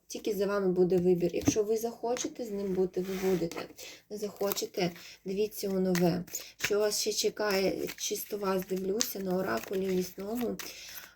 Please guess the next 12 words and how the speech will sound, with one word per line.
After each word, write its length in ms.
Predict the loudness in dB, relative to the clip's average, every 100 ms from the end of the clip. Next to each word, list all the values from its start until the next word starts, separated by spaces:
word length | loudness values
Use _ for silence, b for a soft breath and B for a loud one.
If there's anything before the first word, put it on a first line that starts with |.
| -10
що 320 | -6 2 2
вас 220 | 2 0
далі 360 | 0 2 4 4
поч-, 480 | 2 -2 -2 -4 -2
чекає, 560 | -4 -2 -2 0 4
неважливо 720 | 4 2 0 0 2 4 6 4
вже, 240 | 4 2
так, 420 | 0 -2 -4 -4 -10 -12 -12
бо 480 | -4 0 2 4 2
тяжкувато 680 | 0 -8 -8 -6 -4 -4 -4
у 40 | -6
вас. 340 | -4 -6 -12